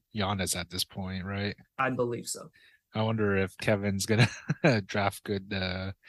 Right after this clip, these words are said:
Speaker 1: well, I guess pick well, uh, for, uh, this All-Star.
Speaker 2: I, I hate the way Kevin Durant drafts for the All-Star game, but be-, because he gets bucket getters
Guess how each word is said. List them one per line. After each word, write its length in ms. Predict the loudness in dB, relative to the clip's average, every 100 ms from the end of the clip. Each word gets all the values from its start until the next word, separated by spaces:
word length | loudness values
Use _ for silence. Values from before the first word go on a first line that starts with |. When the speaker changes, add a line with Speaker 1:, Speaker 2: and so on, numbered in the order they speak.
| -20 -20 _ _ _ _ -4
Speaker 1:
well, 240 | 2 4
I 120 | 6 6
guess 180 | 4
pick 280 | 4 2 0 _ -12
well, 500 | -6 -4 -2 -4 -6
uh, 140 | -10 -10
for, 420 | -6 -6 -4 -6
uh, 100 | -6 -4
this 180 | -2 -2
All-Star. 600 | -2 -6 -6 -6 -6 -8 -12 -12
Speaker 2:
I, 120 | -8 0
I 140 | 4 4
hate 400 | 4 2 4 4
the 80 |
way 200 | 4 4
Kevin 280 | 4 2 0
Durant 340 | 0 0 0 -4
drafts 380 | -2 -2 -2
for 100 | -4
the 40 | -4
All-Star 440 | -4 -2 2 2
game, 220 | 4 2
but 140 | 0 0
be-, 180 | -2 0
because 300 | 4 4 4
he 180 | 2 4
gets 420 | 2 2 -4 -6 -6
bucket 360 | -2 2 2 2
getters 560 | 2 2 0 -2 -8